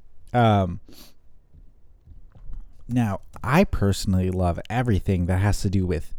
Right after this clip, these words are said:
anything that has to do with reversing time for some reason.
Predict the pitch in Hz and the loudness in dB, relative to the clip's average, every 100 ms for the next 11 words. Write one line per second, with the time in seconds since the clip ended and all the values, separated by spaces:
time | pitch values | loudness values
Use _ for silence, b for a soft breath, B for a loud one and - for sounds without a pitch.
0 | b b b b - - - - 131 147 | b b b b -20 -20 -12 0 2 4
1 | 160 - 165 175 175 - 117 104 110 117 | 6 6 6 4 0 0 2 4 4 4
2 | - 110 110 110 101 - 101 92 104 98 | 2 2 2 4 4 4 4 6 4 4
3 | 113 90 - 92 90 76 92 - 90 - | 2 6 6 6 2 -2 -6 -6 -6 -4
4 | 90 87 101 98 90 107 | -6 -6 -8 -8 -8 -10